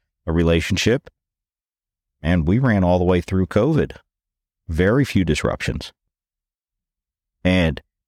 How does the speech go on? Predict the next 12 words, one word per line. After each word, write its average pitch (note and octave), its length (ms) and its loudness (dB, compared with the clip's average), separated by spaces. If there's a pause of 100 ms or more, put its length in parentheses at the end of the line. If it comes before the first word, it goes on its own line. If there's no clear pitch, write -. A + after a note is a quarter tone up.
(840)
having G#2+ 500 0
that F#2+ 180 2
relationship F2+ 800 0
with D#2+ 320 2
somebody D#2 400 2
who E2+ 160 0
grows C#2 320 0
local C2 260 -4
food D3+ 320 -2
is F#2 200 0
important C#3 640 0
because A#2+ 640 -2